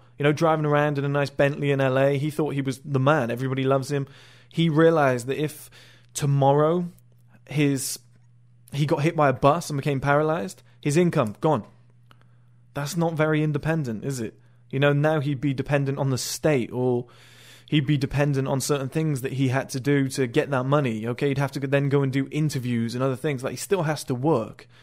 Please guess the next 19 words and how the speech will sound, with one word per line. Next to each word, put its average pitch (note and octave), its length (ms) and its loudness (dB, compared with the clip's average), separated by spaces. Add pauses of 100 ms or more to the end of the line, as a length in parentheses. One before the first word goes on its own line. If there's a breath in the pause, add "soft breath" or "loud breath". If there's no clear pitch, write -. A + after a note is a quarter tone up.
(260 soft breath)
He D3 120 -4
still F3 340 0
has D3 260 -4
to C3+ 420 0 (600 loud breath)
worry D3+ 400 6
about C3+ 320 4
where C#3 100 4
the C3+ 100 2
next C3+ 200 -4
penny's C#3+ 340 -2
coming A#2 260 -4
from A2+ 300 -2
or A2+ 60 -2
the A#2+ 80 -2
next C3 200 -4
couple B2+ 300 -4
of A#2 60 -2
years, A#2 420 -2
okay? C3+ 340 -2